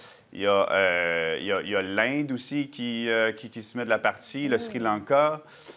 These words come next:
Speaker 1: euh, qui a aussi des ressortissants ici qui faisaient partie d'un, bon, d'une, d'une organisation, euh, terroriste, soi-disant. Donc, euh, les retombées internationales sont énormes pour Mélanie Joly, qui est la ministre des Affaires internationales, des, des, euh, des Affaires étrangères, donc.
Speaker 2: Et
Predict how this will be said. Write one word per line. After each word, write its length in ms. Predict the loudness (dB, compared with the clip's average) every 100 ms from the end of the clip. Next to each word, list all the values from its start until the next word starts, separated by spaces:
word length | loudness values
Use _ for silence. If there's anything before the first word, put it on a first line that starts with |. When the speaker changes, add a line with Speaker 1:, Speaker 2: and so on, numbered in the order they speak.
| -8
Speaker 1:
euh, 240 | 0 2 2
qui 100 | -2
a 40 |
aussi 180 | -6 0
des 80 | 2
ressortissants 520 | 2 -2 -6 -2 -2
ici 420 | -2 -8 -8 -8
qui 60 | -8
faisaient 180 | -6
partie 480 | 0 0 -2 -12 -6
d'un, 340 | -2 -2 -2 -6 -12 -20 -8
bon, 280 | 0 0 0
d'une, 340 | -4 -2 -2
d'une 200 | -2 -2
organisation, 920 | -2 -2 -2 0 0 0 -2 0 0 0
euh, 260 | -2 -2 -6 -10 -10 -6
terroriste, 560 | -2 0 0 0 -2 -4
soi-disant. 500 | -6 -4 -2 -2 -2 -4 -20 -20 -20 -6
Donc, 300 | 0 2 4
euh, 220 | 4 4
les 120 | 4
retombées 320 | 2 2 2 2
internationales 540 | 0 0 2 4 2
sont 220 | 2 -4
énormes 320 | -2 0 0
pour 100 | -2
Mélanie 260 | -4 -4 -4
Joly, 280 | -4 -6 -6
qui 100 | -2
est 20 |
la 120 | 0
ministre 340 | -2 -4 -8 -6
des 80 |
Affaires 200 | -8 -6
internationales, 460 | -10 -12 -14 -14 -12
des, 180 | -8 -6
des, 220 | -6 -4
euh, 160 | -2 -2
des 300 | -6 -16 -14
Affaires 180 | -10 -8
étrangères, 340 | -8 -12 -14 -14
donc. 180 | -12 -6
Speaker 2:
Et 160 | -2 -2